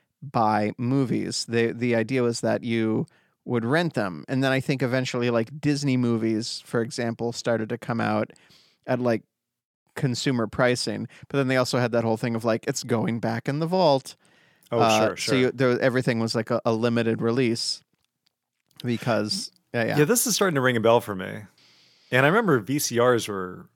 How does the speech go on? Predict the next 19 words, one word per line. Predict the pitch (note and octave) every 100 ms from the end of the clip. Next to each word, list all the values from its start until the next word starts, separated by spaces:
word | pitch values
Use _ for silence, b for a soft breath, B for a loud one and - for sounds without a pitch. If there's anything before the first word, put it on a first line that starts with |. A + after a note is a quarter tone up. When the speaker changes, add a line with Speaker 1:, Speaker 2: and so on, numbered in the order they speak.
| _ _
Speaker 2:
super | - - - D3+ A2+
expensive | F#2+ - A#2 G#2+ F2+
when | F#2
they | F#2+
first | G#2+ -
came | G#2+ G2
out. | G2+
'Cause | A#2 A#2+
I |
Speaker 1:
Yeah. | A#2+
Speaker 2:
remember, | B2 A2+
like, | G#2+ F#2+
my | F#2 G#2
uncle | A#2 A2 A2+
got | G#2 G2
a | G2+
V | G#2+
C | G2+ - G2+
R, | G#2 G#2 G2+